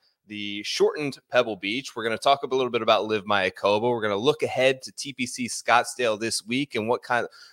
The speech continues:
what the course data tells us to expect.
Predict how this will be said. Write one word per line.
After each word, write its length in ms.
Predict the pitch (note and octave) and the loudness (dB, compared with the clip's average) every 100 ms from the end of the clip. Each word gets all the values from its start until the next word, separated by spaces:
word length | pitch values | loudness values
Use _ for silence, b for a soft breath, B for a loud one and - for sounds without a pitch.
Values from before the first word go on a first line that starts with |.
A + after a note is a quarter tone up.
| - | 2
what 200 | F#3+ - | 4 4
the 60 | |
course 420 | - - G#3 F#3 - | 0 8 8 8 4
data 420 | D#3+ E3 D#3 D3 | 2 4 4 2
tells 400 | - D3 C#3 C3 | 2 4 4 2
us 180 | C3 - | 0 -2
to 140 | C3 | -4
expect. 560 | A#2+ - - A#2 A2+ | -4 -2 2 4 2